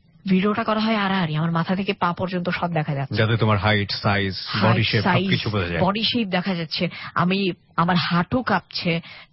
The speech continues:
Speaker 1: মানে, ওই ভিডিওটা তারা মেক করে, তারা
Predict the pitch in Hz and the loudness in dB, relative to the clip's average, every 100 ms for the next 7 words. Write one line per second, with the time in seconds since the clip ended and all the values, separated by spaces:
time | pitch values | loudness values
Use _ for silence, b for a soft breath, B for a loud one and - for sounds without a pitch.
0 | _ 202 202 - _ 302 220 233 262 277 | _ -2 -2 -4 _ -2 0 2 2 -2
1 | 285 269 269 226 190 214 - 165 101 - | -2 -2 -2 0 0 -2 -4 -6 -6 -10
2 | _ _ _ _ 175 170 180 | _ _ _ _ 0 0 0